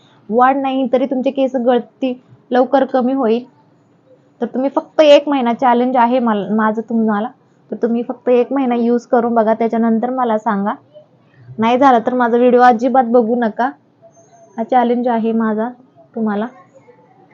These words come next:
मी जास्त तुम्हाला काही यूज करायला नाही सांगत, सिंपल आणि सोप्या पद्धतीने तुम्हाला सांगत आहे. काही मोठी केमिकल यूज करून आपल्या केसांना वाढ द्यायची नाहीये, आपल्याला सिंपल आणि साध्या पद्धतीनं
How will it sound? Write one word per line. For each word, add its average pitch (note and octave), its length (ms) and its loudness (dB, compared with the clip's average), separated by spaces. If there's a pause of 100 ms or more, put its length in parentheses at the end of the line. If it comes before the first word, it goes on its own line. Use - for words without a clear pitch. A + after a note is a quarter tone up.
(500)
मी A3 80 -4
जास्त B3 380 0
तुम्हाला B3 320 0
काही C4 800 0 (140)
यूज B3+ 180 -2
करायला A#3 320 0
नाही A#3 160 -2
सांगत, A3+ 420 -4
सिंपल A#3 380 -2
आणि A#3+ 180 -2
सोप्या B3+ 360 -2
पद्धतीने A#3+ 480 0
तुम्हाला A3 300 -2
सांगत G#3+ 400 -2
आहे. A3 220 2 (2250)
काही B3+ 240 6
मोठी D#4+ 440 2 (960)
केमिकल C4+ 420 4
यूज D4 220 4
करून C4 260 6
आपल्या C4+ 260 4
केसांना B3+ 440 4
वाढ A#3+ 200 6
द्यायची B3 340 4
नाहीये, B3 340 2
आपल्याला A3+ 380 2
सिंपल B3+ 540 4
आणि B3 180 6
साध्या B3+ 380 6
पद्धतीनं A#3 560 0